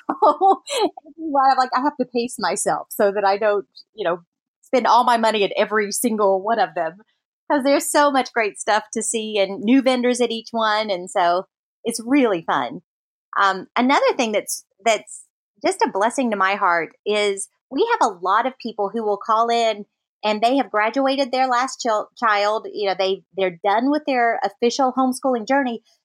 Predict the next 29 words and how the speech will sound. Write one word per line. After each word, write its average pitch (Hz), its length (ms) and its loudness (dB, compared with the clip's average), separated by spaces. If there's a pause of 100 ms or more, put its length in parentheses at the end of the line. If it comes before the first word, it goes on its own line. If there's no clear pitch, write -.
(100)
but 262 120 0
they 302 160 2
just 427 240 0
want 269 220 2
to 240 100 -2 (120)
come 254 340 0 (200)
to 254 240 -6
encourage 240 760 -4
younger 247 320 0
moms 233 560 -2
and 208 240 -2
to 247 100 -8
talk 240 360 -2
with 247 140 -4 (760)
them. 233 80 2
And 240 340 2
so 269 240 0
at 262 140 0
every 349 360 2
event, 262 360 0
there 302 280 2
are 359 60 4
a 277 80 4
number 262 640 0
of 214 200 2 (420)
veteran, 277 640 2 (300)
retired 254 640 0
homeschool 311 560 0
moms 220 360 -4